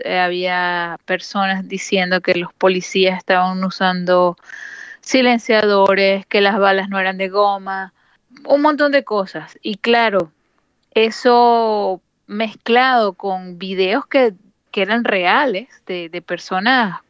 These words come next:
este, vandalizando carros, fuegos en la, en, en, en la ciudad, eh, rompiendo cristales de, de ventanas en, en tiendas y edificios. Sabes, uno llega un poco a perder la, la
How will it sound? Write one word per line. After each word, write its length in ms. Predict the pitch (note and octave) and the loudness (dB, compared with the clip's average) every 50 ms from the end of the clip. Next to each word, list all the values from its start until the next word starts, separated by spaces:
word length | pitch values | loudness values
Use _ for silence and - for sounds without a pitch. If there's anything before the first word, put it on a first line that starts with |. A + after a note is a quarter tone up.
| _ _ _ | _ _ _
este, 600 | - - F#3 F3 - _ - G3 F#3 F3+ F3 E3+ | -8 -6 -6 -6 -8 _ -4 -2 0 2 0 0
vandalizando 920 | E3+ G3 G3 F#3+ F#3+ F#3 F3+ F#3 F#3 F#3 - - - F#3+ F3+ F3 E3 E3 | 2 2 2 2 2 2 0 0 0 -4 -12 -12 -8 -8 -6 -6 -6 -6
carros, 800 | - - G3 G#3 A#3 B3 A3+ A#3 G#3+ G#3+ G3+ G#3 G3+ - - - - - | -4 0 2 2 2 2 0 0 -2 -4 -4 -6 -8 -14 -20 -20 -20 -16
fuegos 840 | - - - G#3+ A3+ A#3+ C4 B3+ A3+ F3 F3+ G3 A3+ A#3 - - | -8 0 2 4 6 6 6 4 4 4 2 2 0 -2 -6 -4
en 200 | - F#3 F#3 F3 | -4 -2 -2 0
la, 160 | F3 E3+ - - | 2 0 2 0
en, 280 | F#3+ F3+ F3 - - | -2 -4 -6 -8 -8
en, 380 | - F#3 F3+ F3 F3 F3 E3+ - | -6 -4 -4 -4 -6 -6 -6 -6
en 160 | F3 F3 E3+ | -6 -4 -4
la 100 | E3 E3 | -4 -6
ciudad, 760 | - - F3+ E3 F3 F#3 G#3 A3+ A#3+ A#3 A3 G#3+ G#3 G3+ F#3 - | -6 -2 0 2 4 4 4 4 4 4 4 2 2 0 -4 -6
eh, 400 | - F#3 F#3 F3+ F3+ F3 E3+ E3 D#3+ D#3+ D#3 _ _ _ _ _ - | -6 -4 -4 -4 -4 -6 -6 -8 -10 -14 -20 _ _ _ _ _ -8
rompiendo 540 | - - G#3+ A3 G3+ - A3 G#3 G3+ G3+ G3+ | -2 0 0 0 0 0 -2 -2 -2 -2 -6
cristales 800 | - G3+ G3 - - _ - G3 G3 G#3 A3 G#3+ G#3 G3 F#3+ F#3 | -6 -8 -12 -14 -10 _ -2 0 2 2 0 0 -2 -4 -4 -4
de, 240 | F#3 F3+ F3 E3+ | -4 -4 -4 -4
de 100 | E3+ F3 | -4 -6
ventanas 640 | F3 F3 E3+ F3 E3 - F#3+ F#3 F#3+ F#3+ G3+ G#3 G#3 | -6 -8 -10 -10 -4 0 0 0 2 0 -2 -4 -4
en, 240 | G3+ G3+ F#3+ F#3 F3 | -6 -6 -8 -8 -10
en 180 | - F3+ F#3 F3 | -10 -10 -10 -8
tiendas 340 | - F#3+ F#3 F3+ F3+ F#3 F#3+ | -6 -6 -6 -4 -4 -4 -2
y 80 | F#3+ | -2
edificios. 840 | F3+ F3 E3 E3+ - - A#3 A#3+ B3+ A#3 - - G#3 F#3 F#3 F#3 - - - _ _ _ - A3+ - | 0 0 -2 -4 -4 -2 0 0 0 0 -2 -2 -2 -2 -2 -4 -8 -16 -20 _ _ _ -20 -20 -6
Sabes, 440 | - - A#3+ A3+ G#3 F#3+ F#3+ - - | -2 0 2 2 2 0 -4 -8 -10
uno 220 | G3+ G3+ G3+ G#3 G#3+ | -10 -8 -6 -6 -4
llega 320 | G3+ A3 A3+ A3+ B3 B3 | -2 -2 -2 0 -2 -4
un 80 | A#3+ A3 | -4 -2
poco 280 | - A#3+ A#3 - - | -2 -2 0 0 -2
a 60 | C4 B3 | -2 -2
perder 460 | - - G3 F3+ F3+ F#3+ F#3 F3+ F#3+ | -2 -4 -4 -4 -2 -4 -4 -4 -4
la, 500 | G3+ G#3 A3+ A#3 A3+ G#3+ F#3+ F3 E3 - - | -4 -2 -2 0 0 -2 -2 -4 -6 -10 -8
la 220 | - F3+ F3+ | -4 -4 -4